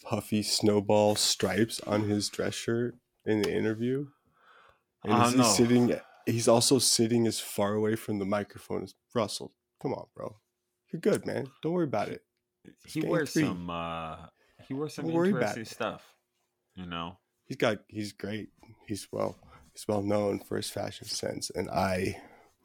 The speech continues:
Speaker 1: obviously have none. So.
Speaker 2: Yeah, I, I can't afford the clothes he wears.
Speaker 1: I was just
Speaker 2: You know?
Speaker 1: surprised. I was just surprised.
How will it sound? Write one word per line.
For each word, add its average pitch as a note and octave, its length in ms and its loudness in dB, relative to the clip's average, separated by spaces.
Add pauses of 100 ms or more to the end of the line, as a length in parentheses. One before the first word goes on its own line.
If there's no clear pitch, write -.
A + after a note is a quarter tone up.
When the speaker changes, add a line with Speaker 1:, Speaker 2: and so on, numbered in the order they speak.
(920)
Speaker 1:
obviously - 680 4
have - 220 -4
none. A1 220 -4 (1000)
So. - 360 -2 (800)
Speaker 2:
Yeah, F#2+ 160 -2 (100)
I, F#2+ 120 -6 (140)
I B2 80 0
can't F#2+ 240 -4
afford E2+ 300 -6
the - 80 -18
clothes - 320 -14
he - 80 -14 (100)
wears. - 380 -16 (260)
Speaker 1:
I - 60 8
was C3 140 8
just B2+ 220 12
Speaker 2:
You G2 60 6
know? - 40 -6
Speaker 1:
surprised. - 400 2 (1000)
I - 40 4
was - 160 0
just - 220 6
surprised. - 480 4